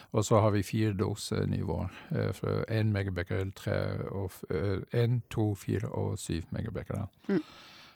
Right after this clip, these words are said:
Speaker 1: Og, ehm, om
Speaker 2: Og det
Speaker 1: vi ikke ser noen ting før vi kommer opp til syv, da er det tre pluss tre pluss tre,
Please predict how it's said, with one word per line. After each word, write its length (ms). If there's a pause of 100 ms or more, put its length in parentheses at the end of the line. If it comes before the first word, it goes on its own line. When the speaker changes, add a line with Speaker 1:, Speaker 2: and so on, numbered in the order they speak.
(200)
Speaker 1:
Og, 380
ehm, 720 (360)
om 100
Speaker 2:
Og 40
det 80
Speaker 1:
vi 180
ikke 140
ser 220
noen 280
ting 360 (120)
før 280
vi 100
kommer 220
opp 120
til 120
syv, 400 (320)
da 460
er 180
det 140 (160)
tre 240
pluss 260
tre 180
pluss 320
tre, 420